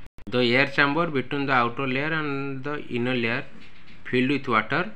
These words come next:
cause-, causing the submarine to sink। जो एयर चैम्बर रहता है उसको पानी का अंदर फुल कर देने से सबमरीन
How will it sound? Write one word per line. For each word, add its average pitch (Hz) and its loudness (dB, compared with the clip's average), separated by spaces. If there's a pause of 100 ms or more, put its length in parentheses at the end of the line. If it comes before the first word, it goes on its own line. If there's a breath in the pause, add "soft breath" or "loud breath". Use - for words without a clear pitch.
(420)
cause-, 104 -2 (240)
causing 131 2
the 170 0
submarine 123 0
to 185 -2 (120)
sink। 95 -4 (680)
जो 127 -2
एयर 117 4
चैम्बर 131 -2
रहता 123 -2
है 160 -2
उसको 139 -6
पानी 123 -2
का 135 -4
अंदर 127 -4
फुल 117 -6
कर 117 -2
देने 120 -2
से 165 -6
सबमरीन 147 -4